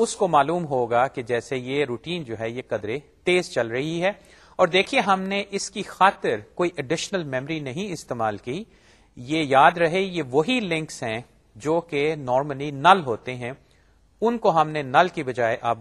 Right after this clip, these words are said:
ہم اس طرح ان میں ہم تھریڈز کی ویلیو ڈال رہے ہیں، جس کی بنا پہ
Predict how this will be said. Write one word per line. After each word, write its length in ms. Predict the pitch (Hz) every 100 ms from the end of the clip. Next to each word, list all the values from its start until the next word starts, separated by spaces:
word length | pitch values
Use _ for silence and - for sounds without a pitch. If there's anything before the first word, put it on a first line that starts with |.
| 104
ہم 240 | 113 127 - _ _ _ -
اس 180 | -
طرح 180 | - 139 127
ان 120 | 139
میں 140 | 127
ہم 160 | 120 117
تھریڈز 320 | - 135 131 -
کی 100 | 127
ویلیو 320 | 120 113 113
ڈال 260 | 101 101 127
رہے 220 | 180 190
ہیں، 200 | 190 196 - _ _ _
جس 200 | 131 185
کی 100 | 190
بنا 340 | 151 123 120
پہ 260 | 120 123